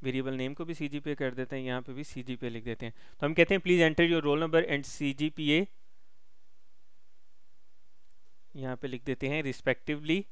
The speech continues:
ताकि उसको जो इसकी अरेंजमेंट है वो जहन में रहे कि इसको one by one, यानी कि पहले उसको रोल नंबर देना है और बाद में वो सीजीपीए एंटर करेगा। अ, और इसके बाद हम इसको यहाँ पे,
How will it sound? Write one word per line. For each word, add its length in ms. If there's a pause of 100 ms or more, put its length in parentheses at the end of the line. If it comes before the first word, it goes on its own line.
(120)
ताकि 260
उसको 420 (360)
जो 200
इसकी 260
अरेंजमेंट 480
है 60
वो 160
जहन 220
में 100
रहे 160
कि 100
इसको 340 (100)
one 180
by 140
one, 200 (340)
यानी 140
कि 100
पहले 280
उसको 240
रोल 200
नंबर 200
देना 240
है 100
और 140
बाद 240
में 100
वो 260 (260)
सीजीपीए 480
एंटर 220
करेगा। 360 (640)
अ, 60 (300)
और 220
इसके 240
बाद 280
हम 140
इसको 180
यहाँ 220
पे, 260